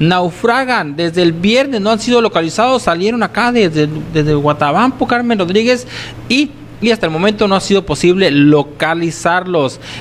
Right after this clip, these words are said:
Candidato de Va por Sinaloa realiza campaña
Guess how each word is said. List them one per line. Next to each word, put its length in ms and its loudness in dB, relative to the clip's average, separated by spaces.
Candidato 800 -2
de 120 -2
Va 200 -2
por 200 0
Sinaloa 840 2
realiza 720 -2
campaña 680 -2